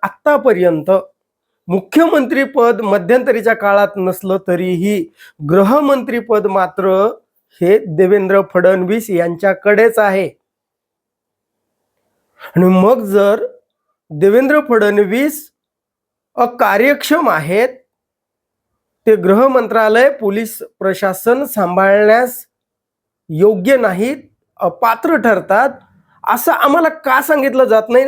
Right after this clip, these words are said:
आणि कोणतंही माध्यम अशी हिम्मत का करत नाही की ही गोष्ट जी घडली आहे, जसा अंतरवाली सराटीमध्ये लाठी हल्ला झाला,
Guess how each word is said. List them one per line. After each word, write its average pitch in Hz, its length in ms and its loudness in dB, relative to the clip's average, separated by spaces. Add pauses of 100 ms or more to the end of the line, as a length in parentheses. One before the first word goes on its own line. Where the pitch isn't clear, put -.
(140)
आणि 233 240 -2
कोणतंही 240 640 0
माध्यम 180 580 0 (1300)
अशी 202 220 0
हिम्मत 220 600 2
का 262 140 2
करत 226 360 0
नाही 131 220 -12 (1400)
की 285 400 2 (640)
ही 285 200 2
गोष्ट 262 340 2 (520)
जी 240 120 -2
घडली 233 460 2
आहे, 165 140 0 (420)
जसा 196 320 -2 (100)
अंतरवाली 254 640 0
सराटीमध्ये 214 800 0
लाठी 190 400 0
हल्ला 214 340 4
झाला, 170 420 0